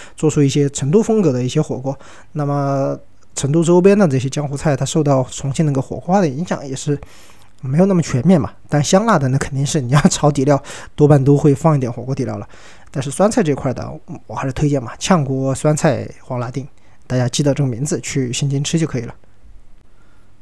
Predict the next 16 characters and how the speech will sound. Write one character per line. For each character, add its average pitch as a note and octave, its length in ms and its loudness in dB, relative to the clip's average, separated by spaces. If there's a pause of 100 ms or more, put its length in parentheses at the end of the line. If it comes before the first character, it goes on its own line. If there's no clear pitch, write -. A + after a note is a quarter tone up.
(580)
下 F#3 180 2
面 D#3 180 6
这 D3+ 120 8
一 C#3+ 80 8
道 C#3 120 4
菜 C#3+ 180 4
呢， B2+ 140 0
是 C3 460 0
资 F#3+ 260 2
中 G3+ 440 2
的 A2 420 -4
球 D3 300 0
溪 G#3+ 180 4
河 D3+ 220 4
鲶 C#3 280 0
鱼。 D3+ 240 -2